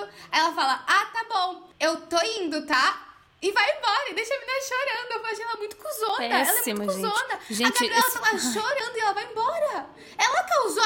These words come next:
Speaker 1: aquilo. E aí depois tem aquela cena péssima da Vanessa indo, chorando. E a cena que eu mais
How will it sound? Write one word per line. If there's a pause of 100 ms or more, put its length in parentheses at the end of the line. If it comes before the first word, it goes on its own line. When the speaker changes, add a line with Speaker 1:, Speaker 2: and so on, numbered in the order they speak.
Speaker 1:
aquilo. (300)
E
aí
depois
tem
aquela
cena
péssima
da
Vanessa
indo,
chorando. (260)
E
a
cena
que
eu
mais